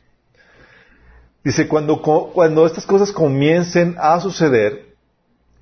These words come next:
erguíos y levantad vuestra cabeza, porque vuestra redención está cerca".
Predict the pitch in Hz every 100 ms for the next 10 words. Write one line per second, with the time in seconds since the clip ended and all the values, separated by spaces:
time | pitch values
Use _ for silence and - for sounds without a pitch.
0 | - 123 113 123 131 98 - - - -
1 | _ - 117 104 101 101 - 110 113 120
2 | - 101 98 - - _ - 104 110 104
3 | - 98 95 92 110 104 90 - - -